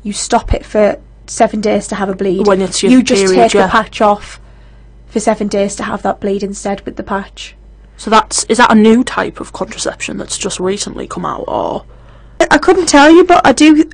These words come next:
Speaker 1: I think personally, I wasn't aware until I saw this on Love Island that the
Speaker 2: I,
Speaker 1: contraceptive
Speaker 2: I
Speaker 1: patch
Speaker 2: didn't
Speaker 1: was a
Speaker 2: know till
Speaker 1: thing.
Speaker 2: you said, 'cause I don't watch Love Island, but,
Speaker 1: <laughs>
Speaker 2: um,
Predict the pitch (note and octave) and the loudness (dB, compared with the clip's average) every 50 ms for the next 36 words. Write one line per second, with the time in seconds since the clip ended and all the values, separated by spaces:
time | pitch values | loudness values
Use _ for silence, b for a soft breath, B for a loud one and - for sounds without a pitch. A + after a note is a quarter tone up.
0 | - - C#4+ D#4+ F4+ G4 - - F4+ D4+ C4 - - - - D4 C#4+ C#4+ D4+ D4 | -2 2 4 6 6 4 4 2 2 2 2 0 -6 -2 2 4 6 6 6 6
1 | D4 - C#4+ B3 A3 G3+ F#3+ F3 F#3 - b b b b b b b b b b | 4 0 -2 0 0 0 0 0 -2 -4 b b b b b b b b b b
2 | b - - C4+ D#4 E4+ E4 F4 E4+ D#4+ C4+ - B3+ A3 A3+ A3 A#3+ D4 D#4+ F4+ | b -2 2 4 6 6 6 6 4 4 0 -2 0 2 4 4 4 4 2 2
3 | F#4 F#4 - - F4+ F4+ E4+ - - D#4+ D4+ C#4 C#4 - C4+ B3 A#3 G3+ G#3+ G#3 | -2 -4 -6 -4 -4 -4 -2 0 0 0 0 0 0 -2 -4 -4 -4 -2 -2 -2
4 | G#3 G#3+ G#3 G3+ G#3 - - G#3+ G#3+ A3+ C#4 C#4 - - G3+ G#3 G#3+ A3 G#3+ A#3 | -2 -2 -2 -4 -2 2 4 6 6 6 6 4 4 2 4 4 4 4 2 0
5 | - - A#3+ A3+ G#3+ A#3 A3 A3+ G#3 G#3 A3 G#3+ G3+ F#3+ F#3+ F#3 F3+ F3+ - G3 | 0 0 0 2 2 2 2 2 2 4 4 4 4 2 2 0 0 0 -2 -2
6 | F#3+ - - G3+ G3+ G3 F#3+ G3 F#3+ F#3 F3+ F3+ F3+ - - - - - - - | -2 -4 -4 -2 0 0 2 0 -2 -4 -4 -4 -6 -6 -8 -12 -14 -16 -16 -16
7 | - E3 F3+ E3+ E3+ - - - - - F#3 E3+ - - F#3+ - - G#3 G3+ - | -12 -8 -6 -4 -4 -4 -6 -4 -2 0 0 0 -2 -6 -8 -2 0 2 4 6
8 | C#4+ E4 F#4 - D4 E4+ D4+ D#4+ D4+ | 6 6 6 6 4 4 2 2 2